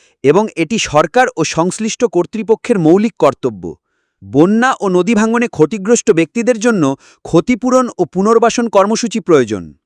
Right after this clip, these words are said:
কৃষকদের ক্ষতিপূরণ প্রদান ও ফসলের আর্থিক মূল্যায়ন আইনি ও নৈতিক গুরুত্ব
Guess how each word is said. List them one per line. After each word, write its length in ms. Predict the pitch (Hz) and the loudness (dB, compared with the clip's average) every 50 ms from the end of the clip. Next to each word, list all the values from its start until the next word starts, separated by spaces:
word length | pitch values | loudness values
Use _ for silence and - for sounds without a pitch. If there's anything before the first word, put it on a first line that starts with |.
| _ _ _ _ _ _ - | _ _ _ _ _ _ -4
কৃষকদের 520 | 170 202 214 - 254 247 233 214 233 269 247 | -2 0 0 2 2 0 0 2 0 0 0
ক্ষতিপূরণ 600 | - - 156 160 151 226 202 233 247 247 254 247 202 | 0 -2 -2 -2 -2 -2 -2 0 0 2 2 0 2
প্রদান 360 | - 202 202 190 160 131 123 127 - _ _ _ _ - | 2 2 4 4 2 0 0 -4 -8 _ _ _ _ -6
ও 40 | 135 127 - | -6 -6 -4
ফসলের 480 | - - 151 156 - 220 226 240 240 - - | 0 0 0 2 2 2 4 4 2 0 0
আর্থিক 400 | 131 143 160 - _ - 254 233 - 196 | -2 -2 -2 -2 _ -4 -4 -2 -2 -2
মূল্যায়ন 480 | 190 196 208 226 233 220 170 139 135 139 - _ _ _ _ - | -2 0 2 2 4 4 4 2 0 -4 -8 _ _ _ _ -4
আইনি 400 | - 135 160 185 214 226 247 277 269 - | -2 0 2 2 4 4 2 2 0 0
ও 40 | - 175 | 0 2
নৈতিক 380 | 170 170 185 208 185 - 247 185 | 2 4 2 2 0 -4 -6 -6
গুরুত্ব 280 | 156 180 214 - _ | -4 -6 -6 -6 _